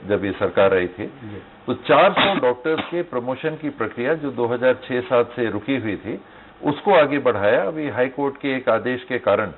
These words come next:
Speaker 1: कि promotion में क्या स्थिति रहेगी आरक्षण के आधार पे, वो मामला पूरा रुक गया है। हम लोग जेडी से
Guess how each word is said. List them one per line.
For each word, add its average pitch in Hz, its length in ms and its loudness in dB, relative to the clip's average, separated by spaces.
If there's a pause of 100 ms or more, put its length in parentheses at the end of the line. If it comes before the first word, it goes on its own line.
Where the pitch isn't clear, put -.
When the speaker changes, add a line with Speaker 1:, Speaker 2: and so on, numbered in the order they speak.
(440)
Speaker 1:
कि 120 100 -2
promotion 131 500 0
में 143 200 -2
क्या 123 220 4
स्थिति 120 340 -2
रहेगी 113 380 0
आरक्षण 107 440 2
के 110 140 -2
आधार 101 340 2
पे, 120 280 -6 (380)
वो 180 180 2
मामला 143 340 2
पूरा 117 320 2
रुक 98 180 -4
गया 110 200 0
है। 135 200 -2
हम 120 180 -8
लोग 117 220 -2
जेडी 113 320 -4
से 113 400 -4